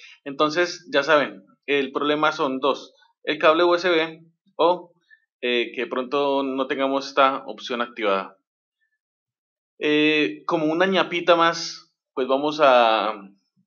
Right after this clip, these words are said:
comentarles también de la segunda herramienta que es esta,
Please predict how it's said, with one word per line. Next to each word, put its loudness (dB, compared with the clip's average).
comentarles 0
también -2
de 0
la 4
segunda -2
herramienta 0
que 0
es -6
esta, -2